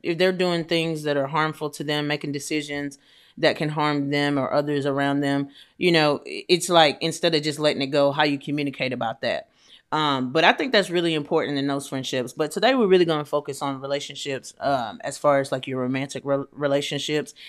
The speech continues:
and kinda just give, you know, my insight on it. And again, as I always state, these are just my opinions.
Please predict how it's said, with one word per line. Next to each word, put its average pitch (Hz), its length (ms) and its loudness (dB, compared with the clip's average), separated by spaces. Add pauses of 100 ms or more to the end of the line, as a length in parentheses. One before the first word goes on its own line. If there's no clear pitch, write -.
(140)
and 165 120 -4
kinda 180 220 4
just 156 260 -2
give, 151 460 2 (460)
you 190 100 2
know, 156 180 2
my 160 260 4
insight 160 520 4
on 147 180 2
it. 143 160 -2
And 160 100 -2
again, 151 300 -2
as 156 160 0
I 147 80 4
always 143 440 0
state, 151 420 -2 (120)
these 147 720 -6 (220)
are 139 120 0
just 131 320 -6
my 170 160 2
opinions. 156 680 -6